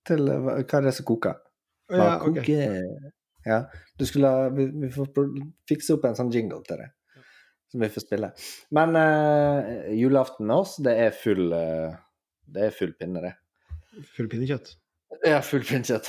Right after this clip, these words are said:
Speaker 1: Nei da, det er pinnekjøtt, det er svineribbe, det er svinemår, og rabbestappe, surkål, rødkål, og gjerne en liten medister, eh, sånn der noe, eh, engletiss.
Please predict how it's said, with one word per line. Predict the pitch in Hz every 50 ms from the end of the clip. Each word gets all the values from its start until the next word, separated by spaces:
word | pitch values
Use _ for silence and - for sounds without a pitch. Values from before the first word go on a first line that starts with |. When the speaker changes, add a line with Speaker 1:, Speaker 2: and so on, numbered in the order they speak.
| - - -
Speaker 1:
Nei | 131 113 117 110
da, | 104 98
det | 95 110
er | 113 120
pinnekjøtt, | 151 151 160 156 - 151 143 143 143
det | - 135
er | 135
svineribbe, | 139 139 143 147 147 143 147 139 135 127 120 120 123 123 127 127 - _ _
det | - 107 110 107 104 -
er | - 113 107 104 101 101 98 98 98 98 98 98 95 90 90 - _ _ _
svinemår, | - - - - 127 127 127 131 131 127 127 117 120 127 139 151 - - _ _ _ _ _ _ _ _ _ _ _ _ _ _ _ _ _ _ _ _ -
og | 113 104 98 95 95 95 92 90 90 87 87 - _ _ _
rabbestappe, | - 117 131 139 139 - 147 139 139 - 120 123
surkål, | 120 - 120 117 117 - 101 98 101 101 104 - -
rødkål, | 110 98 95 - 95 90 92 90 90 - _ _ _ _ _ _ _ _
og | 170 208
gjerne | 196 147 147 143 131
en | 117 104
liten | 101 98 98 - 101 95
medister, | 92 90 87 95 - - - 67 65 69 73 -
eh, | 71 69
sånn | - - 104 98
der | 92 92
noe, | 92 85 80 78 80
eh, | 78 78 - -
engletiss. | 101 95 92 92 92 90 - - - - -